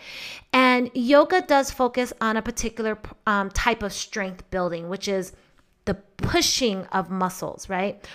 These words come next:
We don't do a lot of pulling of muscles. So we don't pull things off of the ground. We don't pull things down toward us.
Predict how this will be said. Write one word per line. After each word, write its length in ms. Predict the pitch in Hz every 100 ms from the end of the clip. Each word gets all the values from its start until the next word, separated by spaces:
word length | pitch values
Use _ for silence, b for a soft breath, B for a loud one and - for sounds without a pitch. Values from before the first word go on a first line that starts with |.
| B
We 40 | 277
don't 140 | 339
do 80 | 349
a 80 | 311
lot 220 | 262 240
of 180 | - -
pulling 800 | - - 226 233 226 185 175 -
of 160 | 190 175
muscles. 320 | 180 180 185
So 80 | 208
we 80 | 226
don't 220 | - -
pull 320 | - 233 214
things 400 | 214 214 202 196 -
off 220 | 190 190
of 80 | 190
the 100 | 190
ground. 320 | 185 185 185
We 80 | 185
don't 160 | 190 -
pull 220 | - 208
things 340 | 202 196 185
down 380 | 165 185 185 185
toward 320 | - 262 254
us. 240 | 160 -